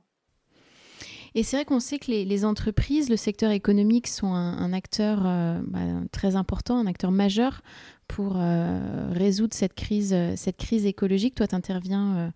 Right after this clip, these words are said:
euh, en entreprise, justement. Euh, comment tu, tu portes, en fait, tous ces sujets, euh, au sein de l'entreprise ? J'imagine que ça doit pas forcément être évident. Je sais pas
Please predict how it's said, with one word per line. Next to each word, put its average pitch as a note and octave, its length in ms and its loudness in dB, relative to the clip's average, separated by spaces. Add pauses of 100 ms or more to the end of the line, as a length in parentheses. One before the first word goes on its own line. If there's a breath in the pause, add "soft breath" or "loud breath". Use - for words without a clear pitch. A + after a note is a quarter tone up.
(540 soft breath)
euh, F3 340 0
en F#3 160 2
entreprise, A3 720 -2
justement. F#3+ 560 -2 (540 loud breath)
Euh, F#3 400 -2
comment C4 260 4
tu, A3+ 320 -2
tu - 140 -8
portes, B3 320 0
en F#3+ 60 0
fait, A3+ 180 -4
tous - 180 -16
ces - 140 -4
sujets, G3+ 400 -2 (200)
euh, F3+ 240 -2
au F#3+ 80 -4
sein G3 220 -4
de F#3+ 60 -2
l'entreprise ? G3 720 -2 (440 loud breath)
J'imagine G3 420 2
que G#3 80 -6
ça F#3+ 180 -2
doit F3 500 -2
pas F3+ 120 -4
forcément G3+ 500 0
être G3+ 240 0
évident. G3 300 2
Je - 80 0
sais G3+ 80 -4
pas G#3 220 0